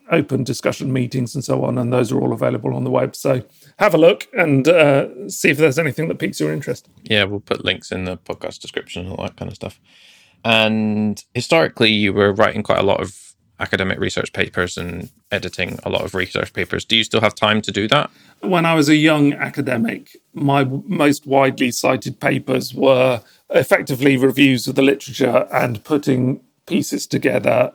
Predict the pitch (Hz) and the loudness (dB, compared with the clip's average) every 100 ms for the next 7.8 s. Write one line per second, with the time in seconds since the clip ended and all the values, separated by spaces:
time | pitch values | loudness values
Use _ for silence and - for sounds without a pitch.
0 | _ 190 143 131 131 120 120 120 113 123 | _ -2 0 2 2 2 0 0 -2 -2
1 | 127 120 - 127 120 120 127 131 117 - | 0 0 0 -2 -2 -4 -2 -2 -4 -8
2 | _ _ - - - - 143 131 123 110 | _ _ -20 -20 -8 0 2 2 0 -4
3 | - - _ _ - 143 131 139 - - | -12 -20 _ _ 0 2 2 0 -2 -4
4 | - 170 156 143 135 123 147 135 - 151 | 0 2 4 4 4 4 4 2 0 -4
5 | - - 127 - - 143 143 127 - 131 | -4 -4 -2 0 0 2 0 0 0 0
6 | 117 - - 143 - 151 - - 127 110 | 0 -2 0 0 2 0 0 -2 -2 -2
7 | - - 147 139 135 139 147 | -4 -2 -4 0 0 0 -4